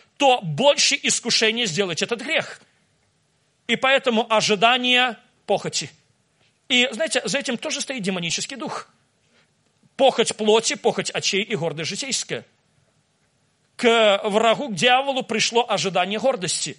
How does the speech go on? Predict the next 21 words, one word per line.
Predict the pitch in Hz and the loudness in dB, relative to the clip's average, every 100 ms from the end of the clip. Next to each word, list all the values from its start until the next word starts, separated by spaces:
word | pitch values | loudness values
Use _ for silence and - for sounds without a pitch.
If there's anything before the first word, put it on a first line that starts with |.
| _ _ _ | _ _ _
И | 220 | -2
ожидание | - 233 202 196 202 208 | 2 2 2 2 2 0
гордости — | 165 247 269 226 - 240 | 0 0 0 -4 -4 -6
это | - 190 | -4 -6
«я | |
буду | 165 165 | -6 -6
слишком | - 165 - 180 | -6 -6 -8 -6
большим». | 196 - 262 151 - _ _ _ _ _ _ - | -4 -4 -4 -8 -14 _ _ _ _ _ _ 0
А | 180 | 0
в | 165 | 2
реальности | 202 226 233 220 - 220 - _ _ - | 2 2 0 -4 -6 -10 -12 _ _ -10
преисподнюю | 156 147 - 214 190 202 - | -6 -6 -2 -2 -2 -8 -6
в | 147 | -4
ад | 165 - _ | -4 -6 _
низвержен | 151 135 139 117 143 117 | -12 -10 -10 -10 -12 -12
ты. | 143 110 _ _ _ _ _ _ _ | -14 -16 _ _ _ _ _ _ _
Точно | 277 277 277 | -4 -2 -2
так | 262 226 | -2 -2
же, | 156 | -2
подобным | 180 196 247 240 233 | -4 -4 -6 -6 -2
образом, | 233 160 135 139 | -2 -2 -6 -8